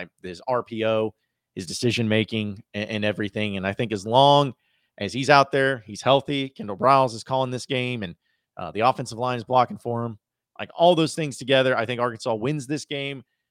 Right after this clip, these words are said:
I think it's one of the main reasons why they win this game, and I am just so, so, so thankful that K J Jefferson is an Arkansas <laughs> Razorback and nobody else, because he would be a lot to handle if Arkansas ever had to go up against a player like him. Bet online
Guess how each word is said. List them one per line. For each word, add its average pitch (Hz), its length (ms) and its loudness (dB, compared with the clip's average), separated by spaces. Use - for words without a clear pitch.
I 101 60 -12
think 110 160 -10
it's 110 120 -10
one 120 100 -6
of 95 40 -8
the 95 60 -8
main 98 160 -4
reasons 95 320 -10
why 131 180 6
they 139 80 4
win 131 180 -4
this 127 140 -10
game, 120 280 -6
and 107 100 -6
I 107 60 -4
am 104 100 -8
just - 240 -10
so, 135 200 2
so, 123 280 -4
so 175 360 2
thankful 117 560 -8
that 110 120 -2
K 131 140 4
J 120 180 2
Jefferson 110 420 0
is 101 100 -6
an 110 60 -2
Arkansas 117 380 0
<laughs> 123 60 4
Razorback 110 500 0
and 101 80 -8
nobody 98 380 0
else, 92 220 -4
because 92 280 -10
he 110 80 -8
would 95 120 -8
be 104 160 -6
a 95 280 -8
lot 120 340 0
to 107 80 -12
handle 98 420 -8
if - 100 -16
Arkansas 101 300 -4
ever 92 240 0
had 95 100 0
to 95 60 -4
go 101 220 0
up 104 160 2
against 95 260 -8
a - 60 -14
player 85 400 -4
like 185 200 -12
him. 80 180 -8
Bet 180 140 10
online 226 580 4